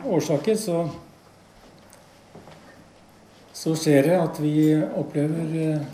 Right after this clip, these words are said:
det vi kaller for motløshet. Eh, og i Bibelen så møter vi mange mennesker som selv har gått gjennom akkurat det terrenget.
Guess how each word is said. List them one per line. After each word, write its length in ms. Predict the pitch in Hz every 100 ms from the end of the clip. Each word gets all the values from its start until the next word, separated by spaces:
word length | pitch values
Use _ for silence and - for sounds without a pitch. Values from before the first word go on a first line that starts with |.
| -
det 140 | 143 147
vi 80 | 156
kaller 220 | 143 131
for 140 | 156
motløshet. 920 | 156 151 139 143 127 - 196 196 - - - - - - - - - - - - - - - - - - - - - - - - - - - - - - - - - - - - - - - - - - - -
Eh, 320 | 156 156 160 214 196
og 240 | 180 -
i 140 | 196
Bibelen 500 | 156 151 139 202 233 202
så 200 | 185 180 180 180 156 - - - - - - - - -
møter 360 | 165 143 151
vi 120 | 165 175 175
mange 340 | 175 160 156
mennesker 480 | 185 147 - 240 190 - - - - - - - - - - - - - - - -
som 280 | - 160 160 156
selv 380 | - 185 214 196
har 200 | 196 156
gått 240 | 165 -
gjennom 420 | 143 143 170 175 143 - - - - -
akkurat 440 | 143 - 165 170 139
det 260 | 135 143
terrenget. 480 | 175 165 160 208 190